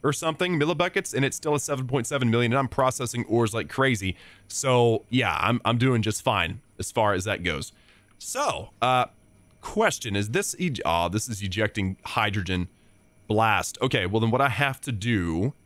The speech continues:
is, hmm, I guess I'll have to do it on this side.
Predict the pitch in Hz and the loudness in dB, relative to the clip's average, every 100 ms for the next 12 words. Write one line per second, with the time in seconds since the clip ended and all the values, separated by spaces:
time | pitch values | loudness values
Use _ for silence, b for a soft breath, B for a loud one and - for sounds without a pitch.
0 | _ _ _ _ 98 101 101 101 98 95 | _ _ _ _ 0 2 4 4 2 0
1 | 87 - - _ _ _ _ _ _ _ | -4 -12 -16 _ _ _ _ _ _ _
2 | _ _ 113 101 87 76 76 - 95 104 | _ _ -2 0 -2 -4 -8 -10 -4 -2
3 | 107 101 104 98 90 98 98 92 90 92 | 0 0 0 0 -2 2 2 2 0 -2
4 | - - 82 80 | -4 -2 -2 -2